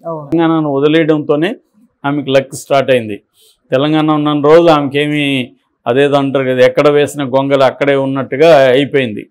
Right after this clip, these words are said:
Speaker 2: ముందుకేనే కదలలేదు. కానీ ఒక్కసారి వెళ్ళగానే ఆమెకి ఒక star ఇది వచ్చేసింది. అక్కడ ఆమె జగన్తో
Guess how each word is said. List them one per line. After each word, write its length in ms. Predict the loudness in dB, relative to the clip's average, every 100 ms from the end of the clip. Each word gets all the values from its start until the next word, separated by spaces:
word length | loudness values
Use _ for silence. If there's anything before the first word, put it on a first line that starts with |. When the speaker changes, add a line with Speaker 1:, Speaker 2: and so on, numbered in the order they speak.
| -8
Speaker 2:
ముందుకేనే 500 | -4 -4 -2 -2 -2
కదలలేదు. 640 | -2 0 2 0 -2 -6 _ _ _ _ _ -4
కానీ 200 | 0 2
ఒక్కసారి 640 | 2 2 2 6 6 6
వెళ్ళగానే 600 | 4 4 4 4 4 4
ఆమెకి 380 | 2 2 0 -4
ఒక 240 | -4 -2 -4
star 500 | -2 2 4 4 4
ఇది 380 | 2 -2 -2
వచ్చేసింది. 680 | -4 -4 -6 -6 -8 -8 -8 _ _ _ _ -6
అక్కడ 260 | -4 0 2
ఆమె 280 | 2 0
జగన్తో 840 | 0 2 2 0 0 0 0 -4